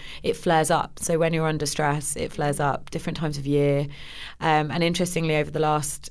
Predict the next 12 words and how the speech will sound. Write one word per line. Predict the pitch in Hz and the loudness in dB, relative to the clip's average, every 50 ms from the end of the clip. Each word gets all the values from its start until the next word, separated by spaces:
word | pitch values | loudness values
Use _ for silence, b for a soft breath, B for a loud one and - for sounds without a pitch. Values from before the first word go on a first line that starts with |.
| - | -6
uh, | - 156 151 147 147 147 | -2 0 2 2 2 0
six | 139 - - - - | 0 -2 -6 -4 0
months, | 196 190 175 165 160 - | 0 2 2 2 0 -2
obviously | - 139 151 151 - 151 147 139 | -4 -4 -4 -2 -2 0 0 2
with | 143 160 156 147 151 | 2 2 0 0 -2
the | - 151 | -4 0
build | 147 165 160 156 156 160 147 | 2 4 4 6 6 6 4
and | 156 147 | 2 2
everything | 147 143 151 - - 165 | 0 -2 -2 -4 -4 -2
else, | 160 151 143 143 143 143 - | 0 0 2 0 0 -2 -2
it | - - | -4 -2
has | 165 165 180 180 185 180 - | 0 2 2 2 2 0 -4